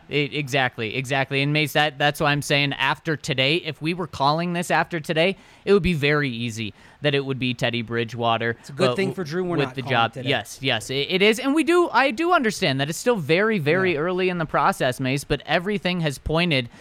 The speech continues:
Speaker 1: to that this thing is clearly favoring Teddy Bridgewater,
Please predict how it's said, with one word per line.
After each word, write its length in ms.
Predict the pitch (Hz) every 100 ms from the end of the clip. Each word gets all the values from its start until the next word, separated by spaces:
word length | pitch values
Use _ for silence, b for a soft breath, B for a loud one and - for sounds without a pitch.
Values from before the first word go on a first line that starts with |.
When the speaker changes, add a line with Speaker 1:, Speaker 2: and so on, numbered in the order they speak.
| B B
Speaker 1:
to 80 |
that 280 | 143 139 123
this 220 | 156 165
thing 300 | - 165 156
is 240 | 147 135 -
clearly 720 | - - 175 180 190 135 110 -
favoring 400 | 151 143 147 143
Teddy 200 | 156 143
Bridgewater, 640 | 151 196 156 147 143